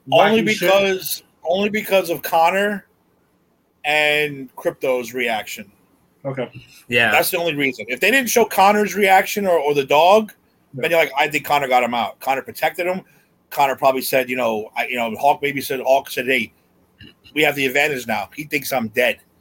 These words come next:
Speaker 1: Let's make him think I'm dead. We have the advantage." But their reaction, the way Crypto came walking out all, all sad, and Connor's reaction to just, I literally, he's, he's faster than a speeding bullet,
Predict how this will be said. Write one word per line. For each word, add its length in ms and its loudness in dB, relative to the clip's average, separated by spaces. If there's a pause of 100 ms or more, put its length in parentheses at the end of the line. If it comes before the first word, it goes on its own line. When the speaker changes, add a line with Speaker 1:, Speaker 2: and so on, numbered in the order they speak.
(200)
Speaker 1:
Let's 200 -4
make 180 -4
him 100 -10
think 280 -6
I'm 160 -4
dead. 220 -4
We 120 -4
have 160 0
the 120 -4
advantage." 480 -2 (340)
But 120 2 (140)
their 240 4
reaction, 960 0 (440)
the 100 -12
way 100 4
Crypto 340 -4
came 260 -2
walking 400 4
out 180 6
all, 260 4
all 180 2
sad, 440 4
and 200 -4 (260)
Connor's 360 2
reaction 360 2
to 60 -12
just, 420 -4
I 100 0
literally, 520 2 (380)
he's, 240 -10
he's 320 -8
faster 380 2
than 100 -8
a 60 -6
speeding 340 -6
bullet, 300 4